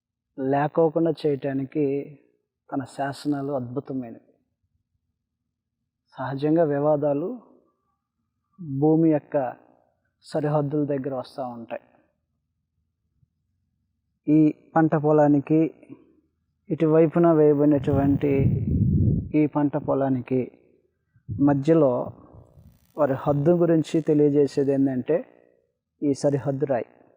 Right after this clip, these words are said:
గెబూల్, ఆది భాషలో గెబూల్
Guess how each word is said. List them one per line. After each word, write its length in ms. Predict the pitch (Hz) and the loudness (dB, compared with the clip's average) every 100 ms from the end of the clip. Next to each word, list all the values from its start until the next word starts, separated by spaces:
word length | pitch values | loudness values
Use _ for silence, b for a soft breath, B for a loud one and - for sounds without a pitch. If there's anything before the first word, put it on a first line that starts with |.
| _ _ _ _ _ _ _ _ _ _ _ _ _ _ _ _ 131 131 | _ _ _ _ _ _ _ _ _ _ _ _ _ _ _ _ -6 0
గెబూల్, 360 | 156 147 175 135 - _ _ _ _ _ _ _ _ _ _ _ _ _ _ _ _ _ _ - | 2 4 2 0 -12 _ _ _ _ _ _ _ _ _ _ _ _ _ _ _ _ _ _ -4
ఆది 220 | 139 143 | -2 0
భాషలో 580 | 143 139 - 143 147 - 120 120 120 _ _ _ _ _ _ _ 139 131 | -2 -2 -6 -6 -6 -6 -14 _ _ _ _ _ _ _ _ _ -6 2
గెబూల్ 380 | 156 147 165 | 2 4 2